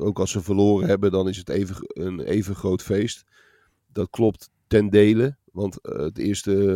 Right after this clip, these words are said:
half uur, uur na de wedstrijd, als, als het slecht is gegaan, is ook iedereen chagrijnig.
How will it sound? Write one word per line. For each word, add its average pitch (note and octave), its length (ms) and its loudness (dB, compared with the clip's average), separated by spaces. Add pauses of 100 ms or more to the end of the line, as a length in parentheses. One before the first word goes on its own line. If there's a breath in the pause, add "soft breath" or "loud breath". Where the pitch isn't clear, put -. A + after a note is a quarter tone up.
half G2 280 -2
uur, G2+ 220 -2
uur G2+ 260 0
na F#2+ 160 0
de F#2+ 80 0
wedstrijd, F#2+ 500 -2
als, F#2+ 200 -8
als F2 200 -6
het F#2 100 -14
slecht - 260 -6
is - 100 -16
gegaan, F2+ 360 -4
is G2 100 -4
ook G2 140 -6
iedereen G#2 260 -4
chagrijnig. F#2+ 560 -6